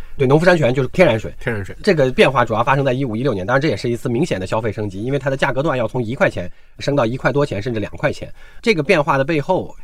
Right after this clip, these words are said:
Speaker 1: 一个有意思的好玩的现象，跟那个上次聊天也有相关性。我们在当时做了无数多用户调研当中，几乎大部分的用户都能分清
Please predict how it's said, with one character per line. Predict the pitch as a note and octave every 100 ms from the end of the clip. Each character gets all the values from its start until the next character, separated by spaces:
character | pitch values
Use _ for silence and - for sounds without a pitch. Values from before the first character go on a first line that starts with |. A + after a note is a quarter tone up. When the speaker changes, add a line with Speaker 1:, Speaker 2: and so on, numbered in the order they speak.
| -
Speaker 1:
一 | D#3+
个 | D#3+
有 | C3+
意 | C#3+ F3+
思 | -
的 | B2+ A#2 G#2+
好 | - G#2+
玩 | G2+ C3
的 | D#3+
现 | G3+ A#2
象， | A#2 F#2+
跟 | E3
那 |
个 | D3+ B2 -
上 | D#3+
次 | C3
聊 | A2+ A#2
天 | C3+
也 | B2+
有 | A2
相 | C3+ C#3
关 | D3 D3
性。 | B2+ - - -
我 | -
们 | C#3
在 | F3
当 | F#3
时 | F3
做 | E3+
了 | D3+
无 | B2+
数 | F#3 F3
多 | D#3
用 | E3
户 | D3+
调 | C#3+ C3+
研 | A2+
当 | B2+ B2+
中， | B2+ C3 -
几 | G3+
乎 | G3+ F#3
大 | F3 G#3+
部 | D3+
分 | C3 B2
的 |
用 | B2
户 | A2+
都 | A#2+ E3+
能 | C#3
分 | C#3+
清 | C#3 C3+ C#3